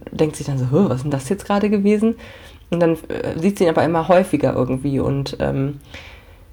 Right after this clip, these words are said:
ja, dann finden sie, wie gesagt, eine, eine Möglichkeit, sich halt zu unterhalten, obwohl er quasi in diesem Amulett wohnt, beziehungsweise halt ein Geist ist. Naja, und was mich halt extrem gestört hat, ist, dass sie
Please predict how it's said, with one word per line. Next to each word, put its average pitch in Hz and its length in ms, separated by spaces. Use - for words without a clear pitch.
ja, - 220
dann 151 280
finden 175 260
sie, 165 120
wie 156 80
gesagt, 156 260
eine, 147 220
eine 143 420
Möglichkeit, 147 500
sich - 160
halt 135 140
zu - 80
unterhalten, 147 560
obwohl - 300
er 147 120
quasi 151 340
in 151 60
diesem 143 220
Amulett 131 340
wohnt, 240 540
beziehungsweise 147 500
halt - 200
ein 147 100
Geist 160 400
ist. 254 260
Naja, 143 460
und 147 220
was - 420
mich 175 160
halt 160 160
extrem - 380
gestört 165 340
hat, 185 200
ist, - 180
dass 147 340
sie 151 460